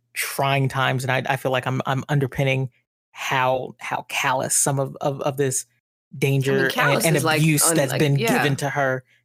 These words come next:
Speaker 1: and thrust onto her. But, like, really, my, my, my main point is I feel like there, there's two versions of Daenerys for me up to this point.
Speaker 2: Okay.
Speaker 1: We make a lot of allusions and a lot of jokes about Catelyn Stark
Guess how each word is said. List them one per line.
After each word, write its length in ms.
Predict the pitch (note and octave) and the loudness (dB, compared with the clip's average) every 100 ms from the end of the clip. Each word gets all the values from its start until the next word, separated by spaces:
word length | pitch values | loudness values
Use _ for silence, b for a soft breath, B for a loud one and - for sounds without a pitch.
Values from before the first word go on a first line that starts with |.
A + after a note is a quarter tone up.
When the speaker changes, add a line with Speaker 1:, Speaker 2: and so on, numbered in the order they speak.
| - | -4
Speaker 1:
and 140 | C#3 | -2
thrust 360 | C#3 C#3 - C#3+ | -2 -2 -2 -2
onto 220 | C3+ C3 | -2 -2
her. 240 | B2+ C3 | -2 -2
But, 180 | B2+ C#3 | -2 -2
like, 240 | C#3+ C3 - b b b - | -2 -2 -6 b b b -2
really, 340 | D#3+ F#3 D#3+ | 2 2 2
my, 200 | D3 D#3 | 0 0
my, 200 | E3 D3+ | 0 0
my 160 | C#3 D3 | 0 2
main 240 | D#3+ D#3+ | 4 2
point 260 | - C#3+ C3+ | 0 -2 -2
is 260 | C3+ B2+ - _ _ | -2 -6 -14 _ _
I 60 | - | -6
feel 160 | D#3 F#3 | -2 0
like 260 | D#3+ D3 _ - | 0 -2 _ -2
there, 260 | D3+ D3 C#3 | 2 2 0
there's 360 | C#3 D3 C#3 | 0 0 -2
two 380 | - - G#3+ F#3+ | -4 0 2 2
versions 680 | E3 D#3+ D3 D3 C#3+ C#3+ - _ _ _ - | 4 2 2 0 0 -2 -8 _ _ _ -4
of 180 | E3 C#3 | -2 2
Daenerys 500 | C#3+ C3+ C3 C3 - | 2 2 2 -2 -2
for 160 | C#3+ | 0
me 180 | C3 C3+ | 0 0
up 140 | C3 - | -2 -2
to 100 | C3+ | -2
this 200 | B2+ - | -2 -6
point. 320 | - - - _ - | -10 -12 -14 _ -12
Speaker 2:
Okay. 200 | F#3 F#3+ | -10 -6
Speaker 1:
We 100 | D#3 | 0
make 280 | C#3 C#3 C3+ - | 2 2 0 -2
a 60 | |
lot 240 | C#3+ C3+ C#3+ | 0 2 0
of 80 | |
allusions 420 | C#3 C3+ C3+ C#3+ C3+ | 0 0 0 0 0
and 80 | |
a 40 | B2+ | -2
lot 180 | B2+ C3 | -2 -4
of 80 | C3 | -2
jokes 300 | C3 B2 - | -4 -4 -4
about 340 | C3 B2+ B2+ _ _ _ _ _ _ _ _ | -2 -2 -4 _ _ _ _ _ _ _ _
Catelyn 560 | - C#3+ C#3+ C3 B2 B2+ | -4 -2 0 0 -2 -4
Stark 500 | - - C3 B2+ - | -4 -2 0 -2 -6